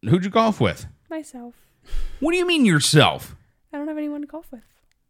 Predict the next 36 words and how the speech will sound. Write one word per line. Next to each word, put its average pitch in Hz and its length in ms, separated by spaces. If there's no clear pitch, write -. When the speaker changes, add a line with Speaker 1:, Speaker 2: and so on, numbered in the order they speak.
Speaker 1:
Uh, 170 240
excuse 220 440
me? 175 260
Speaker 2:
I 285 100
usually 320 180
golf 285 160
with 247 120
Anthony, 233 280
but 214 100
he 233 100
was 226 120
working. 214 360
<laughs> 277 560
Speaker 1:
You, 190 300
you 214 120
gotta 226 240
text - 440
me. 123 340
It's 180 200
my 202 120
day 190 240
off. 240 380
Speaker 2:
<laughs> - 40
Speaker 1:
I 202 140
coulda 294 280
gone 202 280
golfing. 214 540
My, 127 220
well, 170 260
my 160 220
clubs 214 500
are 160 60
at 143 80
my 127 160
mom's 135 400
house, 85 480